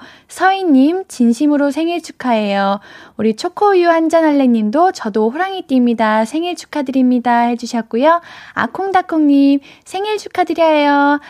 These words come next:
함경민님, "생일 축하해요." 이수민님, "생일 축하드려요." 김용국님, "오늘 생일 축하 못 받아서 서운한 마음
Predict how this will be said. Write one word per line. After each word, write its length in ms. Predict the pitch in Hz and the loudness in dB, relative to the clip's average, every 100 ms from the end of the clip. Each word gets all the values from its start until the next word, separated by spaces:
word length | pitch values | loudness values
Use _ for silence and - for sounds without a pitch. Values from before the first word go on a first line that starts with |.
| - | -20
함경민님, 1080 | - 285 285 294 285 247 226 262 359 392 403 | -4 0 2 2 2 4 4 2 0 -4 -8
"생일 340 | 370 294 294 | -4 0 0
축하해요." 720 | 277 262 240 214 196 208 294 349 | -2 -8 -4 -4 -2 0 2 0
이수민님, 800 | 226 254 339 330 269 214 214 220 | -2 -4 -4 0 0 0 0 -2
"생일 300 | 226 254 247 | -2 0 -2
축하드려요." 880 | 247 - 226 208 202 190 208 320 381 - _ _ | -4 -8 -6 -4 -4 -2 2 2 0 -8 _ _
김용국님, 960 | - 302 320 214 233 294 359 294 330 - - - - - | -2 2 2 2 2 2 2 2 2 -2 -10 -20 -20 -4
"오늘 460 | 294 359 403 403 381 | 0 0 0 0 0
생일 340 | 403 403 392 | -4 -4 -6
축하 280 | - - 330 | -8 -2 0
못 180 | 226 254 | 0 0
받아서 460 | 240 240 240 233 | -2 0 0 0
서운한 400 | 269 277 277 254 | 0 0 2 2
마음 400 | 196 185 208 339 | 0 0 0 0